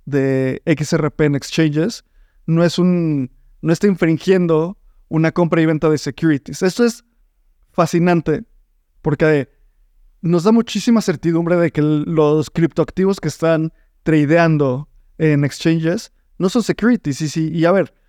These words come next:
X R P es una de las, de los tokens más centralizados en la industria y hasta está en esa línea de gris de, a ver, ¿es cripto o no es cripto?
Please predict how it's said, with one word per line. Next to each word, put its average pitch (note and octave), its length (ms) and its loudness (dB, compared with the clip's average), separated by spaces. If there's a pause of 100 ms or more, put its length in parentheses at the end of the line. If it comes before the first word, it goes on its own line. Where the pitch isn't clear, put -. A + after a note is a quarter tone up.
(280)
X G#3 280 -2
R A#3+ 200 4
P D#3+ 380 0
es F#3 180 -2
una F#3+ 180 2
de F#3 120 2
las, C#3+ 720 -2
de E3 140 -2
los C#3 200 -2
tokens E3+ 360 0
más E3 180 0
centralizados D#3 920 -2
en D3 120 -2
la C3+ 60 -2
industria D3 440 -2
y D3 80 -2
hasta D3 560 -4 (420)
está F#3+ 240 2
en A3+ 140 4
esa A3 220 2
línea G#3 280 2
de E3+ 140 2
gris D#3+ 340 0
de, E3+ 200 0
a D3 80 0
ver, D#3 160 2
¿es E3 160 -2
cripto F3+ 360 -2
o F3 40 0
no D#3+ 100 0
es D3+ 100 -6
cripto? E3+ 540 -2